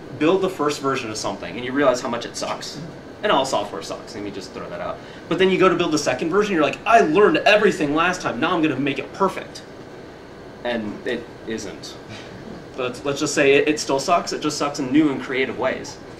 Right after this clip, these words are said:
Uh, because, you know, fundamentally you think everyone else's code is junk.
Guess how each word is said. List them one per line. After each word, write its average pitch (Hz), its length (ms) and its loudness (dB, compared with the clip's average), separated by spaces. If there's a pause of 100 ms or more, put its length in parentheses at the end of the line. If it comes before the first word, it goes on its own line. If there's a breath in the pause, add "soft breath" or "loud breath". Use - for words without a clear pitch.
(460 loud breath)
Uh, 139 260 4 (500 loud breath)
because, - 520 2
you 247 80 2
know, 220 100 6
fundamentally 233 500 6
you 175 160 2
think 180 200 2
everyone 170 320 6
else's 139 280 0
code 120 260 -2
is 107 120 -6
junk. - 220 -8